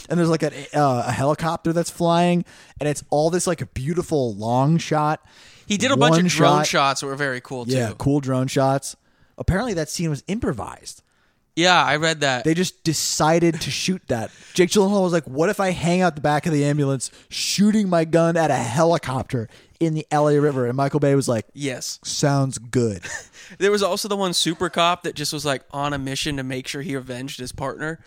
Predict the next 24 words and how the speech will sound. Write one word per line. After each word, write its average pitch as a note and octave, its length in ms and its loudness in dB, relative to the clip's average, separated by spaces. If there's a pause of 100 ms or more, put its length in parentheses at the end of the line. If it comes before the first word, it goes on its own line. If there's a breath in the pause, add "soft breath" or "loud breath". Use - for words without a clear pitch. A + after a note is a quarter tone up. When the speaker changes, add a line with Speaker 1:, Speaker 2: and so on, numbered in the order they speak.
(120)
Speaker 1:
Oh, A#2 180 0
my F2 160 -10
God. E2 440 -12 (880)
Oh, - 60 -12
my A2 40 -2
Speaker 2:
See F#3 220 0
Speaker 1:
God. G2+ 80 0
Speaker 2:
Ambulance. D#3+ 460 -2
If - 60 -14
Speaker 1:
And E3+ 60 0
Speaker 2:
you G3 60 0
have G3 80 4
Speaker 1:
then, G#3+ 80 2
Speaker 2:
Peacock, C3+ 380 -2
Speaker 1:
and E3 100 4
Speaker 2:
see F3+ 60 2
Speaker 1:
then F#3+ 140 4
Speaker 2:
it. A3 40 0
Speaker 1:
there G#3+ 140 2
was, F#3 140 2
like, D#3+ 200 0
the C3 120 0
head D3+ 360 2
of B2 400 2